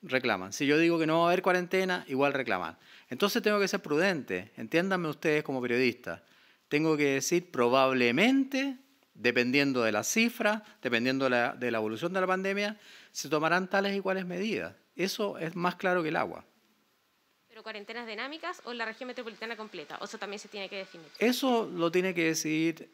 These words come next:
Speaker 1: esta mesa gigante donde se <clears throat> conversan estos temas y no hay votación. Siempre se hace utilizando argumentos para tomar las decisiones en conjunto.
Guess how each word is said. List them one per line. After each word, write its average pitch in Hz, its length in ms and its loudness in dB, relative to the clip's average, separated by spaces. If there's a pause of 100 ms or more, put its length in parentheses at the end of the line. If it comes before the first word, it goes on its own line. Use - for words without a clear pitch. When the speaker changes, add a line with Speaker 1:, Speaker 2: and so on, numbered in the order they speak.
Speaker 1:
esta 139 260 -4
mesa 147 300 -2
gigante 143 720 -2
donde 120 680 -2
se 113 640 -2
<clears throat> - 460 -2
conversan 127 440 0
estos 131 200 -6
temas 147 460 -2
y 143 160 0
no 156 140 2
hay 175 100 4
votación. 147 640 -2 (240)
Siempre 156 380 -2
se 151 200 2
hace 151 380 0 (460)
utilizando 151 880 -2
argumentos 151 1120 -2
para 110 200 -2
tomar 110 240 -4
las 120 160 -6
decisiones 110 480 -6
en 104 80 -12
conjunto. - 460 -18